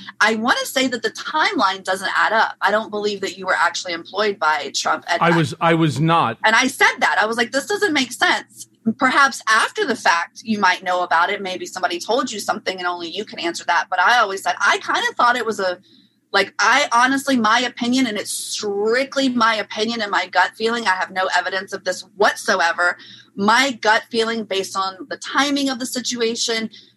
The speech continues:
Speaker 1: just my intuition, and just the way the guy kind of, pre-, he,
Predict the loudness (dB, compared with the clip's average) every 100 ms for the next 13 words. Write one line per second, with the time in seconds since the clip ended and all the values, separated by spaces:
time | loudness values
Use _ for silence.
0 | _ -6 0 0 2 -2 -2 -4 -6 -2
1 | -2 0 -2 -2 -2 -6 -10 -20 _ 0
2 | 2 2 0 -4 -6 -12 -16 _ _ _
3 | _ _ _ _ _ -4 -4 -4 0 2
4 | 4 2 2 2 0 -4 -4 -6 -2